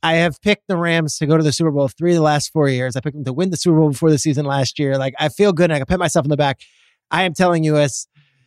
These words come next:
as much as I love them, and I am, and I, and I think they've got all the talent in the world there, and I think what they do is, is first class. I don't know if I can plant my flag and say that I don't think there's at least a little bit of a concern of,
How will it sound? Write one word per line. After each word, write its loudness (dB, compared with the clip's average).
as 0
much 0
as 0
I 4
love 0
them, -2
and -6
I -4
am, -4
and -4
I, -2
and -4
I -2
think -8
they've -4
got -2
all 4
the 0
talent -4
in -6
the -4
world 0
there, -2
and -8
I -6
think -8
what -6
they -2
do 2
is, -2
is -8
first -2
class. -2
I 0
don't 2
know 0
if -2
I 0
can -8
plant -6
my -6
flag -4
and -6
say -4
that -2
I -2
don't -4
think -8
there's -4
at -4
least -2
a -6
little 2
bit -2
of 0
a 0
concern 2
of, -2